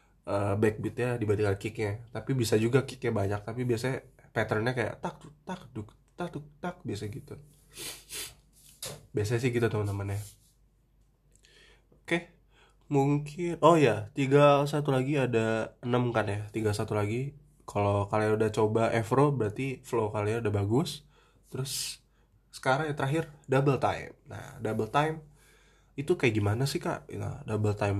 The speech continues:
itu dia lebih ke cepet beat ya, lebih cepet. Jadi emang, eh,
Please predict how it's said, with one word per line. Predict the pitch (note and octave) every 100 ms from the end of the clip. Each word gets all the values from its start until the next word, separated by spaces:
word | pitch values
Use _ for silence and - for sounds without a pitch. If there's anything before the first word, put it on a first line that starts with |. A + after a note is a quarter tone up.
| G2
itu | A#2 B2+
dia | G#2 A#2
lebih | A#2+ G#2 G2+
ke | A2 - - _ _ _ _ _ _ - -
cepet | - - D3+ -
beat | A#2 G#2+
ya, | G#2 G#2 - _ _ A2+
lebih | A#2 -
cepet. | - A#2+ - _ _ - -
Jadi | G#2+ A#2 A2
emang, | G#2+ G#2 G2+ G2+ G#2 _ _ _ _ _ _ _
eh, | A2+ G#2+ G#2